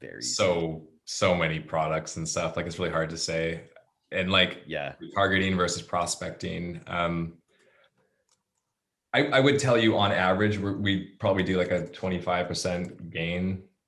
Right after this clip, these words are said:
Speaker 2: Cam, is that, like, a, like, like, if a product is, like, a one fifty E P C or, or, like, a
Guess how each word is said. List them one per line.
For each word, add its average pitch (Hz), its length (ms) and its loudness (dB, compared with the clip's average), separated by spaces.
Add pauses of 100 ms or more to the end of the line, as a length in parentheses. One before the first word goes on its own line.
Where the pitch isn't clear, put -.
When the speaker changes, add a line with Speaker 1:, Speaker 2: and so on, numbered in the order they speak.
(1600)
Speaker 2:
Cam, 95 220 0
is 90 60 0
that, 87 200 0
like, 90 200 0
a, 87 360 2 (1000)
like, 107 180 2
like, 120 120 6
if 127 240 6
a - 40 0
product 110 300 6
is, 104 100 2
like, 98 120 4
a 95 80 6
one 92 180 4
fifty 90 440 -2
E - 20 -8
P 85 180 -6
C 85 320 -2
or, 82 140 -4
or, 82 160 0
like, 80 160 0
a 78 560 0